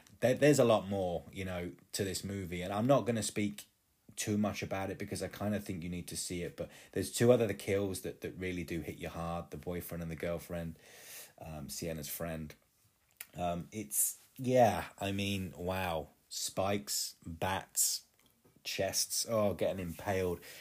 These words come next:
Just, it's a lot. And I, actually, I just <laughs> shut my eyes then as I was talking about it, and I could see it. I could see the body parts. Oh, yeah,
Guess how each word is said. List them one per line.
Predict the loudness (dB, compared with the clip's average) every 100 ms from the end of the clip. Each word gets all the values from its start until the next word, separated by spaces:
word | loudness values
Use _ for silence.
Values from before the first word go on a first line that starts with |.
| -20 -10
Just, | 4 8 8 4 -6 -10 -4
it's | -2 -2 2
a | 2
lot. | 2 2 2 2 0
And | 4
I, | 4 4
actually, | 0 2 0 0
I |
just | 2 4
<laughs> | 8
shut | 6
my | 6 -2 0
eyes | 0
then | 0 -2 -4 -12 -18 -14 -2
as | 2
I | 2
was | 2
talking | 2 2 0
about | -4 -4
it, |
and | -4
I | -6
could | -4 -2
see | 0 0 -4
it. | -6 -16 -14
I |
could | -10 -4
see | -2 -2
the | -2
body | -2 -2
parts. | -4 -6 -8 -10 -12 -12 -14 -10 -8 -10 0
Oh, | 6 6 6 -8
yeah, | -6 -4